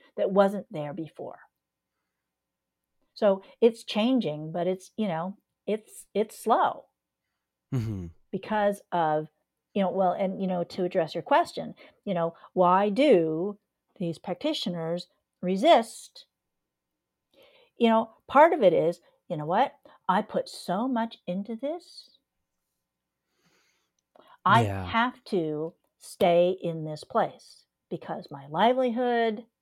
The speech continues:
Speaker 1: my reputation, my power, my relationships, everything I've got is built on this system, this perspective.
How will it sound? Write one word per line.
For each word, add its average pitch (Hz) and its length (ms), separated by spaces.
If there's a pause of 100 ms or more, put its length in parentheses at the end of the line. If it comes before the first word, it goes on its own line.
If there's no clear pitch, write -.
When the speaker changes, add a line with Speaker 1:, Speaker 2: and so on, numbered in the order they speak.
(360)
Speaker 1:
my 156 120
reputation, 226 1080 (260)
my 139 140
power, 208 680 (200)
my 139 140
relationships, 226 960 (260)
everything 226 460
I've 185 180
got 175 540 (720)
is 175 120
built 233 420
on 160 640 (480)
this 156 360 (840)
system, - 460
this 151 160
perspective. - 680